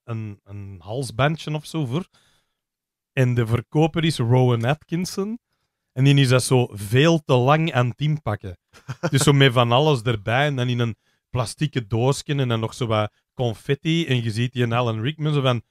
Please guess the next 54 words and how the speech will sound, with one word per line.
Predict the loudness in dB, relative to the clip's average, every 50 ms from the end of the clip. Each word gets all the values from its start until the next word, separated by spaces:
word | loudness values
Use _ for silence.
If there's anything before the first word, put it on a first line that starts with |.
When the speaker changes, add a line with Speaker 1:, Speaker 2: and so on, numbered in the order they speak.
| _ _ _ _ _ _
Speaker 1:
"Mijn | -4 -2 -2 0 -2 -2
vrouw | -4 -4 -2 0 0 0
is | 0 0 0
hier | 0 -2 -2 0 -2
onderweg, | -4 -4 -6 -6 -6 -2 -2 -2 -4 -4 _ _
wilde | _ -4 -4 -2 -2 -2
dat | -2 0
nou | 0 -2 -2 -4
in | -6 -8
godverdomme | -10 _ -6 -6 -6 -6 _ _ -14 -12 -8 -8 -6 -4 -4 -4 -2
inpakken?" | 0 -2 0 2 2 2 2 4 2 0 2 _ -2 -2 0 _
Speaker 2:
<laughs> | -4 -4 _ _ -4 -2
Speaker 1:
Zo, | -2 -2 -2 -2
dat | -4 -4 -2
is | -2 -6
echt, | -8 -10 -12
ja, | -8 -4 -4 -2 -2 -4
dat | -4 -4
is | -2 0
Speaker 2:
Ja, | 2 2
Speaker 1:
een, | 2
Speaker 2:
het | 0 -4
Speaker 1:
ik | -6
Speaker 2:
pijn-, | -2 0
Speaker 1:
vind | 2 4 4
Speaker 2:
dat | 4 4
Speaker 1:
dat | 4
Speaker 2:
is, | 2 2
maar | -2 0 0
dat | 2 2
is | 0
het, | -2 -6 -8
dat | -8 -2 -2 -2 -2
stuk | -2 -4 -4 -2
dat | 0 0 -2
je | 0
net | -2 -2
vertelt, | -4 -4 -4 -4 -6 -6
is | -6
het | -14 _ _
pijnlijkste | -4 -4 -2 -2 -4 -6 -8 -12
stuk | -10 -10 -10 -8
van | -8 -10
de | -10
film, | -10 _ -2 0 0
Speaker 1:
Ja, | 0 0 -2 -4 -6 -12 _
Speaker 2:
hè. | -6 -4
Speaker 1:
ja. | -4 -4 -6 _ _
Speaker 2:
Dat | 2 2 2
is | 2
een | 0 -2
hard | -2 -2 -4 -4 -6 -14
stuk, | -14 -8 -8 -8 -6
hè. | -4 -6